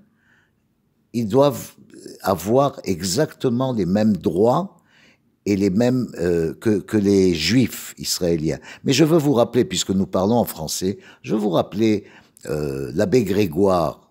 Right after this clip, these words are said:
aux alentours de dix-huit cents, qui avait lutté pour, euh, l'égalité des droits civiques pour les Juifs. Et il avait dit à l'époque, « Ce ne sont pas seulement que des droits, ce sont des devoirs. »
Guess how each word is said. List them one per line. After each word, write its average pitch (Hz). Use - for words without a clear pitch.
aux 101
alentours 117
de 107
dix-huit 95
cents, 92
qui 101
avait 95
lutté 135
pour, 92
euh, 85
l'égalité 131
des 90
droits 92
civiques 135
pour 110
les 92
Juifs. 80
Et 139
il 180
avait 160
dit 151
à 98
l'époque, « 73
Ce -
ne 170
sont 170
pas 175
seulement 127
que 98
des 85
droits, 127
ce -
sont 104
des 104
devoirs. » 78